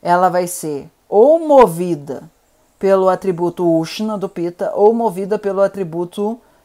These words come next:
Chala do Vata. Não tem nenhum atributo no kapha que seja indutor de uma diarreia.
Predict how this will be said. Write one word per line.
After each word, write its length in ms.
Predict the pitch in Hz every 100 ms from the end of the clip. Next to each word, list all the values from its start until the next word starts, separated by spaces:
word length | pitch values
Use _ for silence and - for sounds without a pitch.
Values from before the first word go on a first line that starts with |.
| _
Chala 420 | 196 180 175 180
do 120 | 202
Vata. 320 | 202 175 156
Não 140 | 156 165
tem 120 | 196
nenhum 240 | 202 214
atributo 540 | 254 254 233 180 208 190
no 100 | 175
kapha 440 | 175 165 185 165
que 180 | 156 175
seja 500 | - 170 170 165 190
indutor 540 | 190 190 190 175 175
de 80 | 170
uma 180 | 180 180
diarreia. 480 | 175 190 165 143